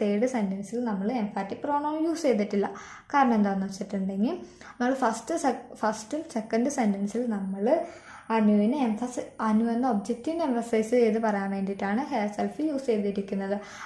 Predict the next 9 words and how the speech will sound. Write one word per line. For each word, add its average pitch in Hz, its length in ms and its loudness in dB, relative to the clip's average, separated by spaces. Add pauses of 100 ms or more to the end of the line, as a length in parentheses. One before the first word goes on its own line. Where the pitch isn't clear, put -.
അനു 233 140 0
തന്നെയാണെന്ന് 254 920 0
പറയാൻ 202 340 0
വേണ്ടിയിട്ടാണ് 196 600 -2 (460)
യൂസ് 294 120 2
ചെയ്തിരിക്കുന്നത്. 196 640 2
എന്നാൽ 214 220 4 (100)
തേർഡ് 214 260 2
സെന്റൻസിൽ 214 580 -2